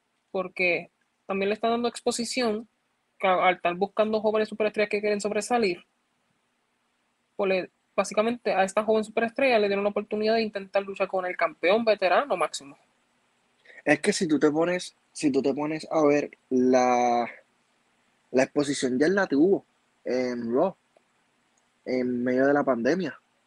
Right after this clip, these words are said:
Speaker 1: Sí, lo sé, pero, o sea, no la, no el, el, pero no es la misma exposición que ahora.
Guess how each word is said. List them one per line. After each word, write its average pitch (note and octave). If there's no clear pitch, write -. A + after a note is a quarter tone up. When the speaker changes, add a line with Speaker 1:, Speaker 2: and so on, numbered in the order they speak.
Speaker 1:
Sí, A#3
lo A#3+
sé, C4
pero, G#3
o F#3
sea, F3+
no G3
la, A#3
no G#3
el, G3+
el, G#3
pero G3
no G3
es A3+
la B3
misma B3
exposición A3
que -
ahora. G3